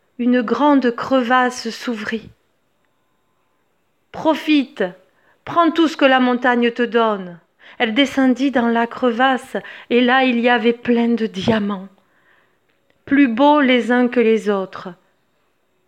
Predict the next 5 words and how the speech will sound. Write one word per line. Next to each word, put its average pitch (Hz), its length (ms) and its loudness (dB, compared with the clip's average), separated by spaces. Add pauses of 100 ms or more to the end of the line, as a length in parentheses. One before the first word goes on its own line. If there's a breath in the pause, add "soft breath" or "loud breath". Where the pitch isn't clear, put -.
(280)
du 269 100 -2
petit 285 600 -4 (340 soft breath)
au 262 100 -2
gros 262 360 2
étincelant. 269 840 0